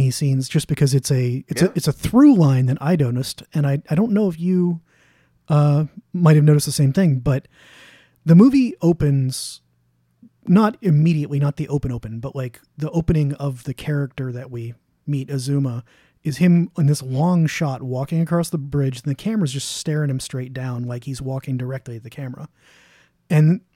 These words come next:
Speaker 1: I noticed while I was watching that they repeat that shot a bunch of times throughout the movie.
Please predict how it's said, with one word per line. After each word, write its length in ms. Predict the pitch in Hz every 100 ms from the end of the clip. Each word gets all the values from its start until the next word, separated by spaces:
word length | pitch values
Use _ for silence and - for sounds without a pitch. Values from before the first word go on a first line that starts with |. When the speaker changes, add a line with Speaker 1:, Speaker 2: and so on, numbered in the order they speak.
| _
Speaker 1:
I 120 | 175 156
noticed 380 | 202 196 156 175
while 180 | 156
I 100 | 143
was 140 | 135 127
watching 300 | 143 139 135
that 140 | 120
they 140 | 139 135
repeat 460 | 135 135 - 240 165
that 180 | 127
shot 420 | - - 160 127 - _
a 60 | 151
bunch 300 | 117 202 214
of 60 | 165
times 320 | 160 143 131
throughout 200 | 135 117
the 80 | 117
movie. 380 | 131 123 123